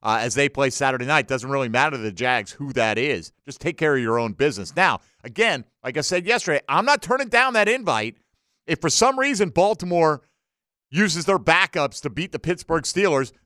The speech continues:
Jags lose, and then I think the Raiders have to beat the Broncos, right? So if that happens, I'm not saying, "Nah, you know what, wild card, we're gonna turn that down. We're gonna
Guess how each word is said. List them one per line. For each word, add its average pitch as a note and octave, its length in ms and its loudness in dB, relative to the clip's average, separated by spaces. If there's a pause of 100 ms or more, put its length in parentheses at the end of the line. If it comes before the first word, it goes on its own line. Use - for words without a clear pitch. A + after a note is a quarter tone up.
Jags E3+ 420 2
lose, G#3 500 -2 (600)
and D#3+ 340 2
then D#3+ 400 2 (160)
I D3 80 0
think E3 240 -2
the C#3+ 100 2
Raiders F3 520 2
have F3+ 160 0
to E3+ 60 -4
beat D#3+ 220 -4
the D3 100 0
Broncos, C3 680 0
right? B2+ 180 0
So D3 100 0
if A#2 100 -6
that E3+ 200 4
happens, G#3 640 -2 (840)
I'm E3 140 2
not A#3+ 300 4
saying, G3+ 340 0
"Nah, G3 340 4
you F#3 140 -2
know F3 140 2
what, D3 440 4
wild C#3 380 2
card, C3+ 360 2
we're E3+ 120 -4
gonna D#3+ 160 -4
turn C#3 260 -2
that A#2 220 0
down. G#2+ 460 0
We're A#2 120 -4
gonna G#2 320 -4